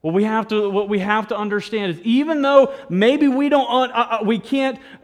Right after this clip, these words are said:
or, or we don't want to, some don't want to, but some can't, whatever, grapple with the,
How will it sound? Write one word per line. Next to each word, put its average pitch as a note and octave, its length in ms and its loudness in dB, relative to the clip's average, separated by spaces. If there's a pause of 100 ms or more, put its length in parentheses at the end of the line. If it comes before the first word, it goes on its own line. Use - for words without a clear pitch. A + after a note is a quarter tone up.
(580)
or, G#3 160 0
or G#3 120 6
we G#3+ 140 4
don't G3+ 220 6
want G#3+ 240 2
to, A3 120 -4
some G#3 280 -2
don't G#3+ 160 0
want G3 220 0
to, G#3 100 -4
but D#3+ 100 -8
some A3+ 180 -2
can't, G#3+ 380 -4
whatever, G3 260 -2
grapple A3 460 -4
with G#3+ 160 2
the, F3+ 240 0